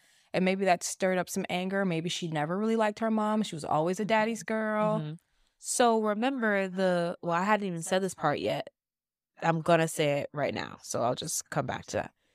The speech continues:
Speaker 2: In total, there were eighty-six calls to the police from that house between two thousand four and two thousand thirteen, stemming from Heather and Sheila's tumultuous relationship.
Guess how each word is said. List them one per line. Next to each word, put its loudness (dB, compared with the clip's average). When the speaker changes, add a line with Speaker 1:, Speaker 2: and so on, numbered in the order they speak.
Speaker 2:
In 6
total, 4
there 2
were 0
eighty-six -2
calls 0
to -8
the 0
police -2
from -2
that 2
house -2
between -2
two -2
thousand 2
four 2
and -2
two -8
thousand 0
thirteen, -4
stemming 0
from -2
Heather -2
and -4
Sheila's -6
tumultuous -2
relationship. -2